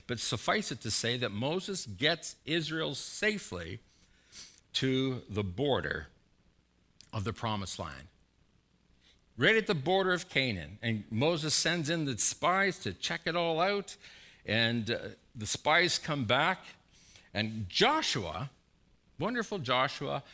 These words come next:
and his friend Caleb, they say, "This is gonna be a piece of cake." Well, sure, the other spies are saying, "Wow, the, the, the people in the land are giants. We look like grasshoppers in their eyes. The, the, the fruit is so massive we can hardly carry it.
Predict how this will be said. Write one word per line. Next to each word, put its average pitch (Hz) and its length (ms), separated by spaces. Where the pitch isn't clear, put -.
and 120 180
his 120 160
friend 156 340
Caleb, 87 540
they 160 200
say, 131 480
"This 208 240
is 123 160
gonna 143 240
be 120 140
a 90 80
piece - 420
of 135 120
cake." 87 420
Well, 143 220
sure, 139 640
the 123 160
other 190 360
spies 147 500
are 123 80
saying, 139 400
"Wow, 151 280
the, 104 200
the, 101 140
the 104 180
people 220 400
in 110 140
the 117 60
land 143 260
are 110 80
giants. 202 600
We 160 120
look 165 180
like 104 240
grasshoppers 220 840
in 180 80
their 180 180
eyes. 185 400
The, 127 80
the, 117 300
the 123 120
fruit 233 580
is 131 160
so 208 360
massive 180 640
we 165 80
can 139 140
hardly 160 300
carry 233 460
it. 220 120